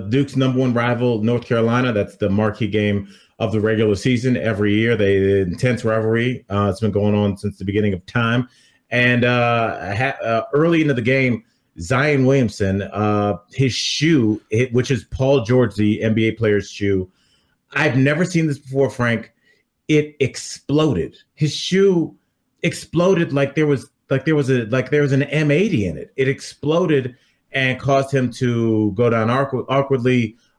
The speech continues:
uh, get what they're calling a mild knee strain. The way he fell,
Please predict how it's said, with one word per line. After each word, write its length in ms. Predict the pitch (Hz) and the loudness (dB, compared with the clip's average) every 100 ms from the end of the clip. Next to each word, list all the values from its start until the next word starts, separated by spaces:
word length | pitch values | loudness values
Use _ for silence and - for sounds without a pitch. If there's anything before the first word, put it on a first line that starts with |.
| - | -2
uh, 260 | 117 113 | 2 2
get 240 | 107 139 110 | 2 0 0
what 140 | 117 | -2
they're 80 | 123 | -2
calling 300 | 123 127 113 | 0 0 2
a 80 | 104 | 2
mild 340 | 110 110 104 | 2 2 0
knee 140 | 107 | 0
strain. 500 | 107 - 113 110 110 - | -2 -2 0 0 -2 -4
The 120 | 98 | -4
way 220 | 107 127 131 | 0 2 4
he 220 | 135 123 - | 2 -2 0
fell, 480 | 117 120 127 127 | 2 2 2 -4